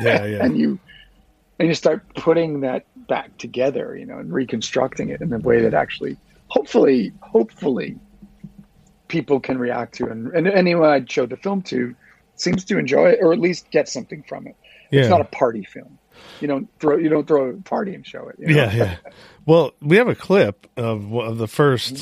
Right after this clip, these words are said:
Speaker 2: Mm-hmm.
Speaker 1: uh, the, the, the center thing, the, the,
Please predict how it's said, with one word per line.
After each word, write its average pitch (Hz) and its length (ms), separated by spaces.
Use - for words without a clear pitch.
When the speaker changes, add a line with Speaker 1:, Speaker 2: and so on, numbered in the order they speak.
Speaker 2:
Mm-hmm. - 40
Speaker 1:
uh, 104 500
the, 107 220
the, 107 260
the 110 100
center 139 340
thing, 117 320
the, 107 380
the, 104 380